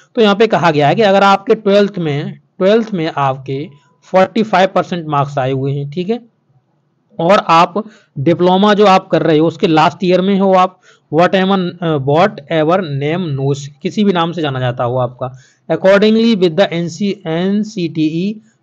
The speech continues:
recognized norms and the procedure regulation। तो आप अगर फ़ोर्टी फ़ाइव परसेंट आपके नंबर हैं इंटर में,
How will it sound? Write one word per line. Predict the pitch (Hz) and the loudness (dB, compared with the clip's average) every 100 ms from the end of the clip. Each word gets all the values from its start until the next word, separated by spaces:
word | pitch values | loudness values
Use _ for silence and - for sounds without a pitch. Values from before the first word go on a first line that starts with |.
| - | -4
recognized | 156 170 170 180 208 175 151 | 0 0 0 2 2 0 0
norms | 170 220 214 | 0 0 -4
and | - 165 | -8 -6
the | 160 | -4
procedure | 156 156 143 160 175 | -2 -4 -2 -2 0
regulation। | 190 147 147 151 151 143 127 123 - _ | -2 -2 -4 -2 -4 -4 -10 -10 -18 _
तो | - | -6
आप | - 180 196 | -2 0 2
अगर | 196 214 | 2 2
फ़ोर्टी | 202 156 143 208 | 0 -2 -2 -2
फ़ाइव | 180 185 | 0 0
परसेंट | 185 175 196 190 | 0 -2 -2 0
आपके | 185 185 | 0 0
नंबर | 170 170 175 | -4 -2 -2
हैं | 160 170 | -2 -6
इंटर | 143 151 | -6 -6
में, | 180 | -6